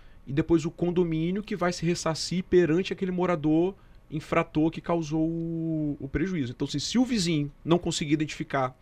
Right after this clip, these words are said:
quem é aquele morador barulhento que tá fazendo a festa na área de serviço, ele pode acionar o próprio condomínio que autorizou aquele morador a fazer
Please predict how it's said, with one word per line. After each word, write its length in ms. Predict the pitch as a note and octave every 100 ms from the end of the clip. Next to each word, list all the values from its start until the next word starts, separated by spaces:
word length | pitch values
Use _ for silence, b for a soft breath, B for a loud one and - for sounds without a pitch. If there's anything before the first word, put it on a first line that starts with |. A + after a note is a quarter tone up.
| b b b
quem 220 | - D#3 D#3
é 80 | F#3+
aquele 260 | F#3 F3+
morador 480 | E3 E3 D#3+ C3+ C#3
barulhento 560 | C3+ D3 C#3+ C3+ C#3 -
que 80 |
tá 80 | -
fazendo 280 | B2+ C3+ B2+
a 20 |
festa 320 | - B2+ C3
na 100 | C3
área 200 | B2+ B2
de 500 | A#2+ C3 B2+ B2 A#2 - b b b b
serviço, 640 | - D3 C3 C#3+ F#3+ -
ele 140 | D3+ D3+
pode 260 | D3+ D3
acionar 340 | D3+ - D3 D#3
o 40 |
próprio 320 | - E3+ G3
condomínio 520 | A3 G#3+ D3+ C#3+ D3+ D#3 - -
que 100 | G3
autorizou 760 | G#3+ A3 F#3+ E3 C3+ D3 F#3+ - - -
aquele 280 | - - D3+
morador 560 | E3+ E3+ C#3+ D#3 D#3+
a 40 | D#3+
fazer 480 | - E3+ C3+ C#3